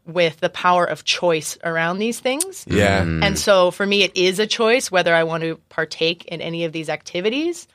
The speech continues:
Speaker 2: Right.
Speaker 3: Mm.
Speaker 1: And I get to make a decision around that and be like, "Is this the most effective way for me to be living my life?" 'Cause I think that there's a lot of people out there and maybe they're doing this. It's not a problem.
Speaker 2: Right.
Speaker 1: But, you know, maybe you, they could be doing something more effective.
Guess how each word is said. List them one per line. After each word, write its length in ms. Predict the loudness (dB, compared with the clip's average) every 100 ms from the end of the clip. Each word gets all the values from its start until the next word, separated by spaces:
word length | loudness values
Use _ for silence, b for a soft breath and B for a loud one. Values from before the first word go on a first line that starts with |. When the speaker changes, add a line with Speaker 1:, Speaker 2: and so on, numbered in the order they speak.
| -2
Speaker 2:
Right. 280 | 2 4 2
Speaker 3:
Mm. 140 | 0
Speaker 1:
And 320 | 2 2 2 2
I 140 | 2 4
get 160 | 2
to 120 | 0 0
make 200 | 0 -2
a 60 |
decision 580 | -4 -6 -4 -4 -2 -2
around 320 | 0 2 2
that 240 | 2 0 0
and 140 | 0
be 100 | 2
like, 360 | 4 4 2 -4 _ _ _
"Is 160 | -2 0
this 160 | -2 -4
the 80 |
most 240 | -2 -2 -4
effective 560 | -8 -6 -4 -2 0
way 260 | 4 4 4
for 160 | 2 0
me 160 | 0
to 40 | 0
be 140 | 0
living 340 | 0 0 -2 -4
my 140 | -4
life?" 420 | -2 -2 -4 -8
'Cause 160 | -10 0
I 100 | 0
think 260 | 2 -2 -2
that 100 | -2
there's 140 | 0
a 60 | 2
lot 140 | 0
of 60 | 0
people 180 | -2 0
out 160 | 0
there 200 | 4 4 4
and 100 | 2
maybe 240 | 0 0
they're 160 | 0 0
doing 260 | 0 -2 -2
this. 180 | -4
It's 140 | -6 -6
not 180 | -6 -4
a 120 | -8
problem. 640 | -6 -2 2 2 2 2 0 -8 _ _ 4
Speaker 2:
Right. 360 | 6 6 2 -6
Speaker 1:
But, 500 | -2 4 4 4 2 -2 _ _ _ _ _ _ _
you 120 | -2 0
know, 120 | 0
maybe 300 | 2 2 2
you, 60 | -2
they 180 | -2
could 220 | -4 -6 -6
be 100 | -2
doing 180 | -2
something 220 | -2 -4 -2
more 120 | -4
effective. 540 | -2 -4 -2 -4 -6